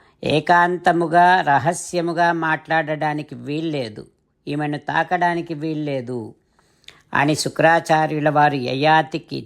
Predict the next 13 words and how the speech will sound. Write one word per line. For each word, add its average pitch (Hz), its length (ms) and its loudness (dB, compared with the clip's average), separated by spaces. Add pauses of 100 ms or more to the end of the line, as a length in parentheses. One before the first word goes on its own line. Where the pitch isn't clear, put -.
చెప్పి 175 440 -4 (260)
దేవయాని 156 840 2
యయాతి 151 560 0
వివాహము 139 680 -2
శాస్త్రోక్తముగా 147 1200 -4
చేయించాడు. 135 680 -8 (1120)
అప్పుడిక 143 500 0 (180)
యయాతి 147 580 2 (520)
శుక్రాచార్యుల 170 880 2
వారు 165 280 4
ఇచ్చినటువంటి 151 840 -8
ధనాన్ని 139 560 -4
తీసుకున్నాడు. 165 960 -6